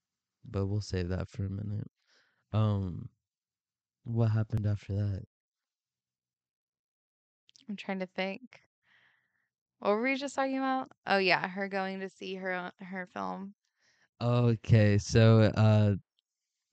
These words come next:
Speaker 1: it was her, it's a few years into the future, and she has to do this scene,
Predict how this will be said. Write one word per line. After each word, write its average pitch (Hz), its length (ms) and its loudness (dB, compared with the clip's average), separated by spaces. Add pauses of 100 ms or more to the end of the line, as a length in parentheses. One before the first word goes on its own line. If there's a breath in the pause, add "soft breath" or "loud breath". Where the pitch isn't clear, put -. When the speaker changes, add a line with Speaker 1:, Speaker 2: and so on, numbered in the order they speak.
(140)
Speaker 1:
it 117 140 6
was 113 420 4
her, 101 720 0 (1800)
it's 123 200 -2
a 120 40 4
few 135 200 0
years 110 340 2
into 95 240 -4
the 92 80 -4
future, - 580 -14 (880)
and 110 240 0
she 101 720 -2
has 101 320 -6
to - 80 -10
do 98 200 -2
this 98 240 -6
scene, 90 580 -12